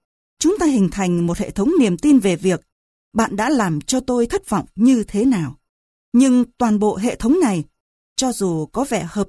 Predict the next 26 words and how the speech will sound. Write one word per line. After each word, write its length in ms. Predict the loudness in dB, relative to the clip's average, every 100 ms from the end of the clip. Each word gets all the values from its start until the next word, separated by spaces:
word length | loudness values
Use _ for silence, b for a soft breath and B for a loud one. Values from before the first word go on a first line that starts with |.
| -2
tình, 260 | -2 -2 -6 _ -6
hợp 200 | -4 -2
lý 200 | -2 -2
thế 160 | -2 0
nào 360 | 0 0 -6 -4
đi 120 | -4
chăng 260 | -2 0 0
nữa, 200 | 0 -4 _ _ _ _ -8
thì 280 | -4 -2 -4
bản 200 | -4 -4
chất 240 | -2 -4 -4
cũng 140 | -6 -4
chỉ 160 | -4
là 260 | -4 -6 -8 _ -4
sự 220 | -4 0
mất 260 | -2 2
niềm 200 | 2 0
tin 240 | 0 0 0
của 140 | -2
chúng 240 | -2 0 0
ta 240 | -2 -2
với 140 | 0 2
người 200 | 2 0
ấy 300 | -2 -2 -4 -2
mà 240 | -2 -2 -6
thôi. 280 | -6 -6